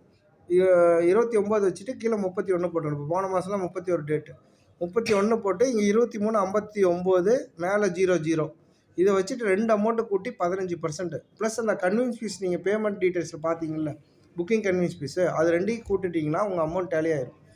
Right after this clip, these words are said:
In case இன்னும் கம்மியா வந்திருக்குன்னா, அது கீழே வந்தீங்கன்னா உங்களுக்கு ஒன் வே ட்ரிப்பு அந்த மாதிரி மைனஸ் பண்ணியிருப்பாங்க. அந்த அமௌண்ட்லாம் மைனஸ் பண்ணீங்கன்னா உங்களுக்கு கரெக்டான அக்யூரேட் பில் கண்டுபிடிச்சிக்கலாம். இப்படி தான் செக் பண்ணணும்.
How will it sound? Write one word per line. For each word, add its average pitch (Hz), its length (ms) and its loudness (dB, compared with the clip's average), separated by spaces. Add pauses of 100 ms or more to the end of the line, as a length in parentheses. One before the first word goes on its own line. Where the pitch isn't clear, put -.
(300)
In 202 120 2
case 247 240 2
இன்னும் 226 240 2
கம்மியா 226 340 4
வந்திருக்குன்னா, 214 400 2
அது 214 120 2
கீழே 240 260 -2
வந்தீங்கன்னா 196 400 2
உங்களுக்கு 196 260 2
ஒன் 180 140 0
வே 226 100 0
ட்ரிப்பு 190 360 -6
அந்த 180 200 0
மாதிரி 190 260 0
மைனஸ் 185 400 -2
பண்ணியிருப்பாங்க. 143 460 -6 (480)
அந்த 190 180 2
அமௌண்ட்லாம் 220 480 0
மைனஸ் 208 300 0
பண்ணீங்கன்னா 185 320 -2
உங்களுக்கு 202 280 0
கரெக்டான 175 360 0
அக்யூரேட் 170 380 -2
பில் 165 200 -4
கண்டுபிடிச்சிக்கலாம். 139 560 -6
இப்படி 175 140 -4
தான் 226 160 0
செக் 180 240 -4
பண்ணணும். 196 320 -2